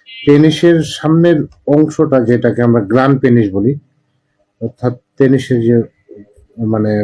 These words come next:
মাথাটা যেটা সুপারি মাথা বলে গ্রামের লোকজন, আর, আহ, ডাক্তারি ভাষায় এটাকে বলা হয় গ্ল্যান্ড পেনিস। হ্যাঁ, এই গ্ল্যান্ড পেনিসের উপরে যে ফরস্কিনটা থাকে এটা সাধারণত বাচ্চাদের জন্মের পরে খোলা থাকে না, আস্তে আস্তে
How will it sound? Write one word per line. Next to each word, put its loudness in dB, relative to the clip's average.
মাথাটা -2
যেটা -4
সুপারি 0
মাথা -2
বলে 0
গ্রামের -2
লোকজন, -2
আর, 0
আহ, 2
ডাক্তারি 2
ভাষায় 0
এটাকে 2
বলা 2
হয় 0
গ্ল্যান্ড 2
পেনিস। -6
হ্যাঁ, -6
এই 0
গ্ল্যান্ড 0
পেনিসের 0
উপরে 0
যে 0
ফরস্কিনটা -2
থাকে -6
এটা 0
সাধারণত 0
বাচ্চাদের 0
জন্মের 2
পরে 2
খোলা 2
থাকে -4
না, -8
আস্তে -6
আস্তে -4